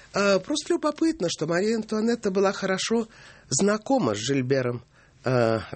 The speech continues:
маркизом де Лафайетом, Жильбером Лафайетом.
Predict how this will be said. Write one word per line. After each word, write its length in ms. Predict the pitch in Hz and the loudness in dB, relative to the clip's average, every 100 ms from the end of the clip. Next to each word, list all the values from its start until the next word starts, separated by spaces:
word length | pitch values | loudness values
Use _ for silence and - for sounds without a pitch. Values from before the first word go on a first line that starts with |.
| - | -6
маркизом 560 | 123 120 - 131 123 | -2 -2 0 2 2
де 80 | 127 | 2
Лафайетом, 600 | 143 143 156 160 - 120 - - | 0 2 2 2 0 -4 -8 -12
Жильбером 600 | - 151 143 139 120 117 - - | -2 0 2 0 0 -4 -10 -10
Лафайетом. 560 | - 151 151 143 120 117 | -6 0 2 2 0 -6